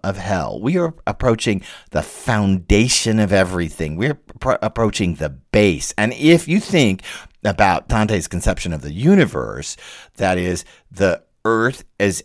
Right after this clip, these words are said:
at its center and the planets and the sun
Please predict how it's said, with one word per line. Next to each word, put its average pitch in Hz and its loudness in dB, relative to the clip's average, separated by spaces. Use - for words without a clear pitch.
at 92 0
its - -6
center 76 0
and 95 0
the 90 0
planets 110 -2
and 92 -2
the 85 -6
sun 92 -2